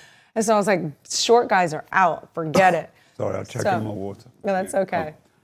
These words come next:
Speaker 2: not, not your, not checking on what you're saying. <laughs>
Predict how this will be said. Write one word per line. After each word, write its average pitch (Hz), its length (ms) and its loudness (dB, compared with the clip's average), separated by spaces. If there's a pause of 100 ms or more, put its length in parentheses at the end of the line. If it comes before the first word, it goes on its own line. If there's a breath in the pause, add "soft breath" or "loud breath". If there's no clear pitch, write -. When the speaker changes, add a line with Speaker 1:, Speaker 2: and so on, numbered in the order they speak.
(220)
Speaker 2:
not, 123 200 -2
not 120 200 -2
your, 110 240 2
not 127 280 -4
checking 110 300 -8
on 110 120 -6
what 101 140 -8
you're 98 100 -4
saying. 101 280 -6 (260)
<laughs> 175 720 0